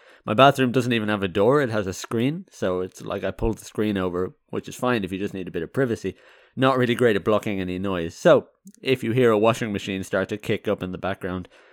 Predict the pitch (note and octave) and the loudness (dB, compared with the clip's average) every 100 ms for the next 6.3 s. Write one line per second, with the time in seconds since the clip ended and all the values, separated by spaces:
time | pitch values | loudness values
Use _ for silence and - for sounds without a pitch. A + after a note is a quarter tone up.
0 | _ - A2+ A#2+ G#2+ B2+ A2 G#2 G2+ - | _ -8 -2 0 0 2 2 2 -2 -4
1 | A2 G#2 A2+ G#2 G#2 G2 G#2 - - A2+ | -6 -4 -2 -2 -2 -4 -6 -8 -4 0
2 | D#3 D3+ A#2+ C3+ C3 B2+ A#2 A2+ A#2+ - | 0 0 2 4 4 4 4 2 0 0
3 | A#2 G2+ G#2 G#2+ F#2 G#2 F2+ E2+ E2+ G#2+ | 0 0 0 0 -2 -4 -4 -4 -4 -6
4 | C3 _ _ _ _ _ _ _ _ _ | -8 _ _ _ _ _ _ _ _ _
5 | _ D#3+ F#3+ F3+ D3+ C#3 D3+ D#3+ C#3+ E3+ | _ 2 4 6 6 6 4 2 4 4
6 | E3 A#2+ F2 | 2 -2 -6